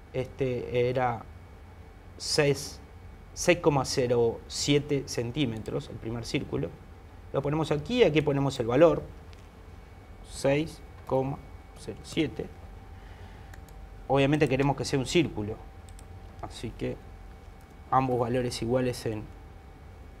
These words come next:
Lo otro importante, queremos que crezca del medio. Y le damos a aceptar.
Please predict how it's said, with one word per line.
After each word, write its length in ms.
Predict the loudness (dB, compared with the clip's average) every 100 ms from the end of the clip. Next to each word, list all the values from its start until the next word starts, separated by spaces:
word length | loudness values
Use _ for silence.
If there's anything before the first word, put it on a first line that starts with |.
| -16 -16 -16 -16 -16 -16 -16 -16 -18 -18 -18 -18 -18 -18 -18 -18 -16 -6
Lo 100 | -2
otro 140 | 2
importante, 400 | 4 4 4 2
queremos 320 | 2 2 2 0
que 100 | -2
crezca 280 | -2 0
del 180 | 0 0
medio. 340 | 0 -2 -4 -8 -12 -16 -16 -16 -16 -16 -10 2
Y 60 |
le 80 | 4
damos 240 | 4 2
a 20 | -2
aceptar. 380 | -6 -6 -8